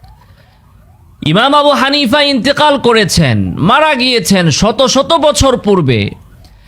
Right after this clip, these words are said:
এখন কেউ যদি আবু হানিফা রাহিমাহুল্লাহর কবরের উপর ঈদে মিলাদুন নবীর দিন লাইট লাগায়, তে এর দায়ভার বা এর সমর্থন আবু হানিফা রাহিমাহুল্লাহ থেকে কিভাবে প্রমাণিত হয়?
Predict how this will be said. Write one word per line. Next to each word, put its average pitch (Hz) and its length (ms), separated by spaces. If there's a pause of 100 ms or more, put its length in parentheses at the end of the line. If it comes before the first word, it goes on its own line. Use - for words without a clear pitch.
(140)
এখন 330 500
কেউ 320 280
যদি 285 440
আবু 220 240
হানিফা 269 420
রাহিমাহুল্লাহর 226 1000 (540)
কবরের 320 480
উপর 214 680
ঈদে 262 320
মিলাদুন 277 440
নবীর 240 340
দিন 254 140
লাইট 226 560
লাগায়, 139 520 (1500)
তে 214 120 (200)
এর 285 380
দায়ভার 240 1040
বা 175 360
এর 262 540 (420)
সমর্থন 262 880
আবু 170 200
হানিফা 254 280
রাহিমাহুল্লাহ 269 500
থেকে 240 320
কিভাবে 294 360
প্রমাণিত 214 460
হয়? 110 320